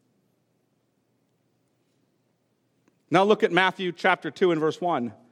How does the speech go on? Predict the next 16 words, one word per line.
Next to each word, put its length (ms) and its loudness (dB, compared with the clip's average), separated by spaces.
Now 160 2
after 300 0
Jesus 420 -4
was 140 -2
born 400 6
in 180 2
Bethlehem 600 0
of 80 -4
Judea 460 4
in 40 2
the 80 -2
days 360 4
of 120 -2
Herod 320 4
the 80 -2
king, 480 0